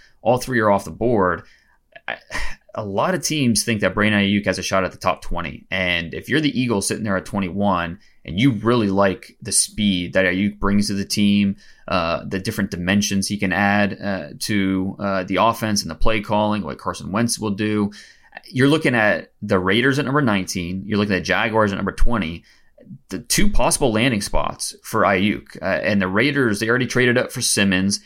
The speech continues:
So if, you know, there's a good bet they could go offense, defense in the first round with their two first round picks. They got their playmaker on defense, maybe at number nineteen. They're gonna get their playmaker on offense. So this would be a preemptive move to get in front of,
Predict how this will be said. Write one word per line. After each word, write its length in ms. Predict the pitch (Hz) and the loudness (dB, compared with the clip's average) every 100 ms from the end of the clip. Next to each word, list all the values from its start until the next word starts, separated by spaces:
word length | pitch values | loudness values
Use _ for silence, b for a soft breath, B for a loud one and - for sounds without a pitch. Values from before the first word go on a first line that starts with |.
| b b | b b
So 320 | - 113 101 | -2 2 4
if, 340 | 98 - - - | 2 -2 -14 -6
you 100 | 104 | -2
know, 140 | 95 | 0
there's 140 | 101 98 | 0 0
a 60 | |
good 220 | 90 - | 0 2
bet 240 | 110 120 95 | 2 2 2
they 120 | 107 | 0
could 180 | 104 98 | 0 0
go 400 | 104 101 95 92 | 2 4 2 2
offense, 380 | 107 104 110 101 | 0 2 0 0
defense 380 | 110 104 104 98 | -2 -2 -4 -4
in 60 | |
the 40 | 101 | -4
first 300 | 107 101 110 | -2 -2 0
round 160 | 101 | 0
with 80 | 92 | 0
their 100 | 110 | -4
two 180 | - 107 | -4 -6
first 280 | 110 101 - | -6 -6 -4
round 240 | 90 82 | -4 0
picks. 400 | 113 95 90 - b b | 0 0 -4 -12 b b
They 120 | - 80 | -6 -2
got 140 | 104 | -2
their 80 | 120 | 0
playmaker 580 | 104 113 113 107 107 104 | 0 0 0 0 0 0
on 160 | 98 | 0
defense, 720 | 104 107 101 107 110 - - | 0 -2 0 -2 -2 -2 -4
maybe 380 | - 98 101 104 | -2 -2 0 0
at 100 | 98 | 0
number 280 | 104 95 90 | 0 -2 -2
nineteen. 680 | 92 113 - - 110 110 113 B B | -2 -4 -4 -4 -2 -4 -6 B B
They're 100 | 101 | -6
gonna 140 | 113 | -2
get 100 | 101 | -2
their 80 | 92 | -2
playmaker 520 | - 208 104 104 82 | 0 2 4 2 -2
on 80 | 78 | 0
offense. 600 | 107 117 117 110 113 - B B | 0 2 0 -2 -2 -6 B B
So 400 | B - 110 101 | B 2 4 4
this 160 | 101 135 | 2 0
would 140 | 151 | 0
be 120 | 139 139 | 2 2
a 60 | |
preemptive 460 | 104 - 120 117 101 | 4 4 4 0 0
move 420 | 107 117 101 95 | 2 4 4 0
to 100 | 98 | -2
get 160 | 101 117 | -2 -2
in 80 | |
front 300 | 104 113 110 | -2 0 2
of, 340 | 101 95 92 | 4 2 0